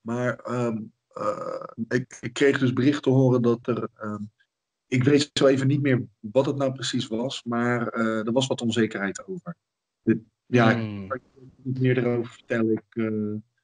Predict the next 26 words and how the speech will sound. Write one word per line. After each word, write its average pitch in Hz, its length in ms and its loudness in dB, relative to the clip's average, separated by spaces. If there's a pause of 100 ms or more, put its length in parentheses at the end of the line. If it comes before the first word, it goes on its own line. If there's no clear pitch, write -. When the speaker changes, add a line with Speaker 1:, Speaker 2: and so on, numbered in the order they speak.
(220)
Speaker 1:
dan - 140 0
moet 123 100 6
ik 127 60 2
mijn 127 120 4
appjes 131 400 0
erbij 117 280 2
gaan 113 160 -6
pakken 110 300 -2
en 104 80 -6
zo. 104 280 -2
Ik, 107 160 -4
Speaker 2:
Ja. 110 120 -8
Speaker 1:
ik 113 100 -4
ben 139 140 2
met 143 120 0
dat 151 120 4
soort 131 160 -2
dingen 135 180 0
eigenlijk 135 300 0
altijd 127 240 0
dat, 131 160 -2 (720)
ik 123 120 -4
ben 147 100 6
Speaker 2:
Niet 131 80 2
Speaker 1:
gaten. 127 380 6
Speaker 2:
bezig. 113 640 -2